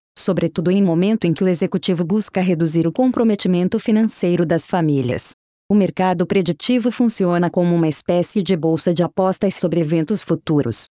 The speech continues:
Usuários compram e vendem contratos baseados na possibilidade de determinado fato acontecer ou não. Caso a previsão se confirme, há ganho financeiro. Caso contrário, ocorre perda dos recursos investidos.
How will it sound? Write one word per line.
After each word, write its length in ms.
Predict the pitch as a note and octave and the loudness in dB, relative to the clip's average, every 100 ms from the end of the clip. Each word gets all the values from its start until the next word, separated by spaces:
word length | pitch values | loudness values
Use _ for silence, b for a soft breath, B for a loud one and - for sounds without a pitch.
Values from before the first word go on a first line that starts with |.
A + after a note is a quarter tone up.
| _ _ | _ _
Usuários 500 | F#3+ E3+ F3+ F#3 F#3+ | -2 0 2 2 -2
compram 420 | - G3+ G#3 G3+ G3 | -2 0 2 2 2
e 60 | |
vendem 340 | F3 F#3 F3+ F#3 | 2 2 2 2
contratos 640 | F#3+ E3+ F3 F3+ F3 E3 | 0 0 0 0 0 -2
baseados 600 | F3 F3 E3+ E3 E3+ E3+ | 0 0 0 0 0 0
na 100 | F#3+ | 0
possibilidade 800 | F#3 F#3+ - E3+ E3+ F3 E3+ D#3+ | 0 -2 0 0 0 2 0 0
de 120 | E3 | -2
determinado 760 | F3 F#3+ G3+ G3 F#3 F3+ G3 F3 | 0 0 2 2 2 2 0 0
fato 320 | - F3 F3+ | 0 0 0
acontecer 580 | E3+ E3 D3+ C#3 - G3 | 0 0 0 -2 0 2
ou 120 | G#3+ | 2
não. 260 | G3+ A#2 - _ _ _ - | 2 0 -4 _ _ _ -2
Caso 320 | F#3+ F#3 F#3+ | 0 0 0
a 60 | |
previsão 420 | F#3 F#3 F3 D#3 F#3 | 0 0 0 0 0
se 140 | - | 0
confirme, 600 | - D3+ - F3 F#3 G3+ - - | 0 0 0 0 2 0 -2 -4
há 80 | F#3+ | -2
ganho 340 | E3 F#3+ F3+ | 0 0 0
financeiro. 680 | E3 G#3+ A3 G#3+ D#3+ C#3 A#2+ A2 _ _ _ | 0 2 2 0 0 0 -2 -6 _ _ _
Caso 340 | F#3+ D3 B2+ C3+ | 0 0 0 0
contrário, 600 | G#3+ A3+ F3+ D#3 D#3 E3 - - | 0 2 2 0 0 -2 -4 -4
ocorre 420 | A#3 G3+ F3 E3+ | -2 0 0 -2
perda 380 | - F3 D3 D#3 | 0 0 0 -2
dos 200 | E3+ F#3+ | -2 -2
recursos 580 | E3 D#3+ F#3 E3 - E3 | -2 0 0 0 -2 0
investidos. 800 | F#3 F3+ - - C3+ G#2 F#2+ | 0 0 -2 -2 0 -2 -4